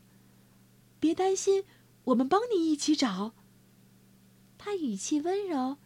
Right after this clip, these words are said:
像个大哥哥，手里还牵着刚才小健牵着的小狗。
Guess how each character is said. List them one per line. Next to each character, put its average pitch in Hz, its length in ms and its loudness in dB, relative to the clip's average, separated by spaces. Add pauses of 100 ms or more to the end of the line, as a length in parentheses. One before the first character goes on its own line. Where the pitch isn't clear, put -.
(180)
像 370 300 -6
个 320 80 -6
大 311 240 -8
哥 392 360 -2
哥， 285 280 -2 (720)
手 302 340 0
里 311 340 2 (300)
还 311 220 -4
牵 403 320 -2
着 370 120 0
刚 392 260 -4
才 311 400 -2 (160)
小 190 340 2
健 370 300 0
牵 392 260 -2
着 392 100 -2
的 330 80 -2
小 311 280 -2
狗。 180 580 -4